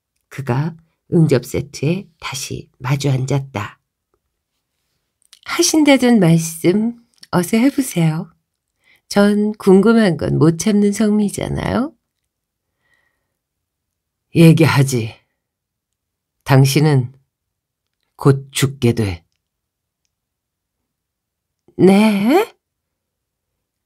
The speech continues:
그녀가 눈을 크게 떴다. 내가 죽이는 게 아니라 당신 스스로 죽음을 택했어.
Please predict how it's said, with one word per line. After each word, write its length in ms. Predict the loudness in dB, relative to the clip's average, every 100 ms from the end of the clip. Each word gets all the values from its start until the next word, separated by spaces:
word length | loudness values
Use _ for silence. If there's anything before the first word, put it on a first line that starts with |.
| _
그녀가 500 | 2 4 4 4 0
눈을 460 | 2 4 6 4 0
크게 320 | -4 -4 -2
떴다. 500 | -2 -4 -6 -8 -12 _ _ _ _ _ _ _ _ _ _ _ _ _ _
내가 380 | 2 4 4 2
죽이는 420 | 0 2 2 4
게 100 | 4
아니라 560 | 4 2 2 -2 -6 _ _ _ _ _ _ _ 0
당신 400 | 4 4 4 0
스스로 520 | 0 -2 0 0 -2
죽음을 500 | -4 -4 -2 -2 -2
택했어. 760 | -6 -14 -10 -8 -6 -6 -10